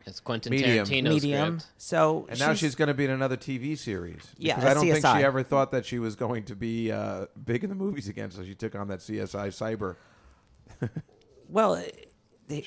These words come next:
Speaker 2: probably
Speaker 3: it
Speaker 2: was
Speaker 3: really
Speaker 2: like, "I
Speaker 3: com-,
Speaker 2: guess I'll
Speaker 3: it's
Speaker 2: take
Speaker 3: not
Speaker 2: that.
Speaker 3: about
Speaker 2: I don't think I'm gonna be a movie star.
Speaker 3: Do you know
Speaker 2: This
Speaker 3: why?
Speaker 2: Boyhood thing's not working out. It's taken twelve years to make."
Speaker 3: <laughs> Di-, well,
Speaker 1: That
Speaker 3: they're
Speaker 1: might
Speaker 3: not.
Speaker 1: be right.
Speaker 3: What movie would she star in?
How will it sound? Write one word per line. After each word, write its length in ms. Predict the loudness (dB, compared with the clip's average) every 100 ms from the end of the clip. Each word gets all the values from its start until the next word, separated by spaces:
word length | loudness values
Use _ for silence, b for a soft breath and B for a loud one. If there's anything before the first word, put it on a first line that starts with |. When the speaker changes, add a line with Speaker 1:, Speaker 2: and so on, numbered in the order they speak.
| -2
Speaker 2:
probably 100 | 2
Speaker 3:
it 40 | 4
Speaker 2:
was 80 |
Speaker 3:
really 120 | 10 10
Speaker 2:
like, 100 | 12
"I 40 |
Speaker 3:
com-, 100 | 8
Speaker 2:
guess 160 | 4 0
I'll 60 |
Speaker 3:
it's 100 | 0
Speaker 2:
take 60 | 4
Speaker 3:
not 140 | 6 6
Speaker 2:
that. 140 | 6
Speaker 3:
about 60 | 6
Speaker 2:
I 100 | 4
don't 80 |
think 140 | 4 -2
I'm 80 | -2
gonna 120 | -2
be 100 | -2
a 40 |
movie 260 | -2 -2 -4
star. 340 | -8 -8 -8
Speaker 3:
Do 140 | -2 4
you 60 |
know 120 | 8 10
Speaker 2:
This 40 |
Speaker 3:
why? 180 | 10 8
Speaker 2:
Boyhood 320 | 8 6 4
thing's 200 | 0 -4 -2
not 120 | -2
working 280 | -2 -4 -2
out. 160 | -2
It's 80 | -4
taken 240 | -4 -4 -4
twelve 280 | 0 0 0
years 160 | -2
to 80 | -2
make." 240 | -4 -4 -4 -8
Speaker 3:
<laughs> 100 | -4
Di-, 180 | -4 -2
well, 140 | -2 2
Speaker 1:
That 40 |
Speaker 3:
they're 100 | 2
Speaker 1:
might 60 | 2
Speaker 3:
not. 120 | 0
Speaker 1:
be 100 | -4
right. 240 | -6 -6 0
Speaker 3:
What 240 | 2 4
movie 340 | 2 0 -4
would 220 | -4 -6 -6
she 140 | -8
star 240 | -4 -2 -4
in? 200 | -6